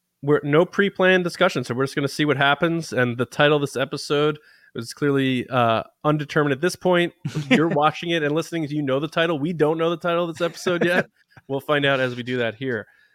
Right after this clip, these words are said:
Speaker 1: Um, but first off, um, I just wanna start on indie a little bit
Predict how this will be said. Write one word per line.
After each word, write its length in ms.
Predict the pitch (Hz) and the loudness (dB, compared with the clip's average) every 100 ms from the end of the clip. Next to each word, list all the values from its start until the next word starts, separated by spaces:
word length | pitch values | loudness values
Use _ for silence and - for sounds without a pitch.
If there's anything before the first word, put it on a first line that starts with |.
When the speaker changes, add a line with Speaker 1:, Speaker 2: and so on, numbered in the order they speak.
| _ | _
Speaker 1:
Um, 500 | 113 117 117 110 110 - - | -4 -2 -2 -4 -8 -14 -4
but 140 | 131 | -4
first 360 | - 190 202 - | -2 -4 -2 -2
off, 340 | 139 127 - _ _ _ _ - | 0 0 -4 _ _ _ _ -8
um, 460 | 110 117 113 113 110 _ _ - | -2 -2 -2 -6 -14 _ _ 0
I 100 | 156 | 0
just 120 | - | 0
wanna 140 | 147 | -6
start 480 | 123 - 139 131 117 _ _ - | -6 -4 0 2 0 _ _ -2
on 280 | 131 143 135 | 0 0 -2
indie 400 | 147 139 127 120 | -6 -4 -4 -4
a 40 | |
little 240 | 120 117 110 | -4 -6 -4
bit 280 | 113 113 | -4 -6